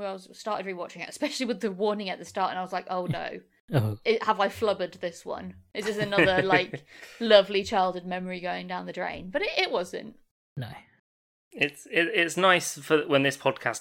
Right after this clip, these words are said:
Speaker 3: doesn't ruin your memories. <laughs>
Speaker 1: Yeah, and it's a
Speaker 2: Rare.
Speaker 1: real treasure. And I hadn't watched it in ages, and it's one of those ones where, like, you know, maybe I'd put it on for, like, a child,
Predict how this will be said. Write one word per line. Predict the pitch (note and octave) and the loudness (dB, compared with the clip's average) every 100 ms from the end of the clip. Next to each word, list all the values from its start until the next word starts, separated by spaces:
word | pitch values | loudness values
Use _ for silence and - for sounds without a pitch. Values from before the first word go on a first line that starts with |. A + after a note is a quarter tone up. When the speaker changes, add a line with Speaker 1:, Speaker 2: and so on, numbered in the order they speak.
| - C#3+ | -4 4
Speaker 3:
doesn't | A2+ G#2+ G#2+ F#2+ | 4 2 -8 -6
ruin | G#2 G2 G2 G2+ | -2 0 -2 -4
your | G2 | -8
memories. | G2 F#2+ F#2+ - - - - - D5 C5+ | -4 -6 -4 -8 -8 -8 -6 -2 -2 -2
<laughs> | C5 | 0
Speaker 1:
Yeah, | G#3 - - - - - | 0 0 -8 -14 -16 -12
and | B3 B3 | -4 2
it's | |
a | |
Speaker 2:
Rare. | C#3 C3 C3+ C#3+ | 4 6 6 2
Speaker 1:
real | |
treasure. | C#3 - B3 | 2 0 0
And | G#3+ | -2
I | D4+ | -4
hadn't | A#4+ F4 A3 | -4 -8 -6
watched | C#4+ - B3 | -8 -6 -8
it | |
in | F#3+ | -6
ages, | G3 A3 - F3+ | -6 -6 -10 -14
and | G#3+ | -12
it's | D#4+ | -10
one | E4+ | -8
of | |
those | C4+ | -6
ones | C4 B3 | -6 -6
where, | A#3 | -4
like, | G#3 F#3+ F#3 - _ _ - | -2 -4 -8 -20 _ _ -8
you | A#3+ | -6
know, | F#3 F3+ F#3+ | -6 -6 -4
maybe | A3+ A#3 A3 | -2 0 0
I'd | G3 - | 0 -2
put | A#3+ | -2
it | G3+ | 0
on | G3 G3 G3+ | 0 -2 -6
for, | - F#3+ | -4 -2
like, | F#3 F3+ - - | -2 -4 -8 -8
a | G3+ | -6
child, | - F3+ F#3 C4 G#4 | 2 2 4 2 0